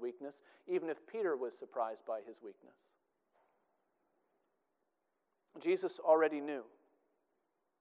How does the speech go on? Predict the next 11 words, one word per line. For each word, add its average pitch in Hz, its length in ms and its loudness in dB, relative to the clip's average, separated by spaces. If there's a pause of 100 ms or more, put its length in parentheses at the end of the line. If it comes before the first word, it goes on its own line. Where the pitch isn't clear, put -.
(600)
He 160 80 4
already 202 240 12
foretold, 185 680 6
he 156 120 6
already 214 280 10
expected 185 680 6
that 156 140 2 (260)
without 196 400 10
prayerfully 208 640 10
and 170 120 0
humbly 185 460 6